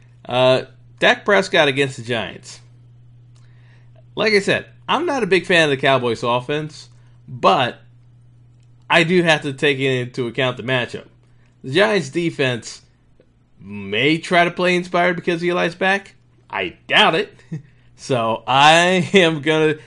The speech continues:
go with, uh, what I know. And what I know is the Giants defense is not very good right now because of the amount of injuries they have. So with that being said, uh, I am gonna be using Dak Prescott in,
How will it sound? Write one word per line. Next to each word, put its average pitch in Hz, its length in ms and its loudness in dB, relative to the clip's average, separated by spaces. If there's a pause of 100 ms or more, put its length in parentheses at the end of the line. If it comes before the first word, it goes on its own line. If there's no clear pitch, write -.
(220)
go 147 320 4
with, 135 480 0
uh, 110 460 -2 (720)
what 131 260 -2
I 143 120 4
know. 135 460 -2
And 101 140 -12
what 131 140 -2
I 135 80 0
know 151 240 0
is 117 200 -6
the 113 80 -16
Giants 151 360 -2
defense 135 560 -6 (460)
is 110 180 -12
not 143 200 -2
very 127 200 -2
good 143 180 -4
right 110 200 -4
now 110 180 -6
because 110 340 -8
of 104 200 -10
the 110 120 -8
amount 123 280 -4
of 107 80 -8
injuries 117 360 -6
they 95 120 -12
have. - 220 -14 (360)
So 113 300 -2
with 104 320 -10
that 143 260 -2
being 151 240 -2
said, 131 460 -4 (340)
uh, 101 340 -6 (640)
I 120 320 2
am 135 460 0
gonna 127 180 -2
be 131 120 -2
using 135 420 -4
Dak 127 260 0
Prescott 131 560 -4
in, 113 240 -6